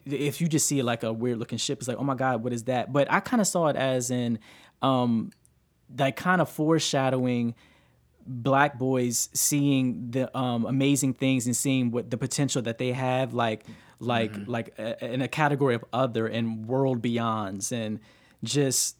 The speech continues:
Speaker 1: the amazement of what they can accomplish with technology and stuff, you know, w-, with the context of knowing what Wakanda is and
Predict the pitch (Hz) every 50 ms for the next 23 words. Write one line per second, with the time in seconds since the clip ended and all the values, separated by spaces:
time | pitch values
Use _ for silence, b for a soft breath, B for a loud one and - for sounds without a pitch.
0 | - 131 127 120 135 131 127 123 127 131 131 143 147 135 - 139 131 131 - 120
1 | 120 113 107 107 120 127 - 127 - - 123 117 - - 135 127 120 - 113 -
2 | - 113 - - 127 - 120 113 113 117 120 120 110 104 107 104 104 98 - -
3 | 110 104 - - - 135 139 135 135 131 127 135 143 139 151 143 190 - - 151
4 | - 165 147 139 - 143 123 - 131 123 127 120 120 117 113 110 101 107 117 110
5 | - 123 117 117 107 107 104 110 107 107 101 123 107 101 95 -